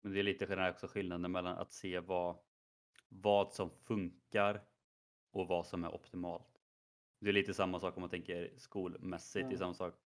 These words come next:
Speaker 1: Det är en sak att få samma poäng för godkänt, eller en sak att, ja, man kanske kommer på V G eller åtminstone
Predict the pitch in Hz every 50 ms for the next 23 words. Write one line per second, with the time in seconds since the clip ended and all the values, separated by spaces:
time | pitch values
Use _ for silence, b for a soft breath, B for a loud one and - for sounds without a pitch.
0 | _ _ _ - 101 98 95 101 107 107 104 - 101 92 87 - - - - _
1 | _ _ _ _ _ _ _ _ - 101 - - 101 92 87 78 - - _ _
2 | _ _ _ _ _ _ _ _ _ _ _ _ _ _ _ - - - 101 92
3 | 87 87 85 - - 95 90 85 - 90 90 98 90 90 80 - - - 98 98
4 | 98 95 - - _ _ _ _ _ _ _ - 101 95 90 90 - 90 92 90
5 | 87 85 - - 90 87 85 - - - - 87 - - - - _ _ _ _
6 | _ _ _ _ _ - - 90 85 - 82 78 80 92 87 82 80 - 82 -
7 | 95 90 85 82 82 85 98 92 92 82 95 87 82 - 92 87 85